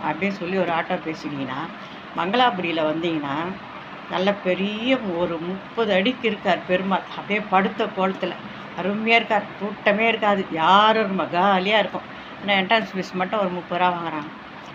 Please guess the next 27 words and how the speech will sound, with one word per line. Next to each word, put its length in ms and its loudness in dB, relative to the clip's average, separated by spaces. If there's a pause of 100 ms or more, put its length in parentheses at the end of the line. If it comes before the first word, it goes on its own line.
மேல 240 2
போனா 280 0
நல்லா 360 0
அழகா 400 0
பெருமாளை 400 -2
தரிசனம், 400 -6 (100)
தொட்டே 420 0
தரிசனம் 400 0
பண்ணலாம். 260 -6 (380)
நான் 120 2
உங்களுக்கு 280 0
அந்த 180 2
ஃபோட்டோலாம் 640 2 (340)
அனுப்பி 300 -2
வைக்கிறேன், 280 -6
உங்களுக்கு 400 -10
கீழே 160 0
கொடுக்குறேன். 420 -6 (420)
அதுல 320 4
பார்த்துட்டு 460 2 (360)
நீங்க 200 0
என்ன 160 0
பண்ணணும், 320 -4
நேரா 540 0
அங்கேருந்து, 440 -2 (540)
அ, 180 0
வழியிலேயே 540 2